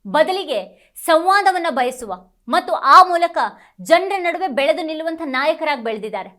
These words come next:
ಹೇಗೆ ರಾಹುಲ್ ಸಾಮಾಜಿಕ ನ್ಯಾಯದ ಪ್ರತಿಪಾದಕರಾಗಿ ಬೆಳೆದ್ರು ಅಂತ ಕೇಳ್ಕೊಳ್ಳುವಾಗ, ಎಲ್ಲವೂ ಭಾರತ್ ಜೋಡೋ ಯಾತ್ರೆಯಿಂದ ಶುರುವಾಯ್ತು ಅನ್ನೋದು ಗಮನಕ್ಕೆ ಬರುತ್ತೆ. ರಾಹುಲ್ ಹೇಗೆ ಈ ದೇಶದ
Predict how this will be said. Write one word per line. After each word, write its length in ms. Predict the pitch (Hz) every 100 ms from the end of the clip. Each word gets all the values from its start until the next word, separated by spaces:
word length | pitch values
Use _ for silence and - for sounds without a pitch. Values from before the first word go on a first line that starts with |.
| _ -
ಹೇಗೆ 320 | 320 415 415
ರಾಹುಲ್ 340 | 339 320 359
ಸಾಮಾಜಿಕ 520 | 339 302 302 339 330 339
ನ್ಯಾಯದ 280 | 302 294 311
ಪ್ರತಿಪಾದಕರಾಗಿ 880 | 311 233 285 320 349 349 330 302 269
ಬೆಳೆದ್ರು 440 | 208 277 339 359
ಅಂತ 160 | 330 320
ಕೇಳ್ಕೊಳ್ಳುವಾಗ, 760 | - 254 285 262 254 214 196 170 - - - -
ಎಲ್ಲವೂ 680 | 269 370 403 359 214 - _ _
ಭಾರತ್ 500 | 165 143 285 359 403
ಜೋಡೋ 200 | 302 359 349
ಯಾತ್ರೆಯಿಂದ 500 | 285 294 302 302 320 330
ಶುರುವಾಯ್ತು 440 | 294 349 330 269 285
ಅನ್ನೋದು 400 | 277 233 208 -
ಗಮನಕ್ಕೆ 400 | 214 262 277 240
ಬರುತ್ತೆ. 520 | 208 185 - _ _ _ 220
ರಾಹುಲ್ 360 | 254 330 349 403
ಹೇಗೆ 640 | 320 320 233 175 _ _ _ _
ಈ 240 | 240 330 415
ದೇಶದ 380 | 339 359 370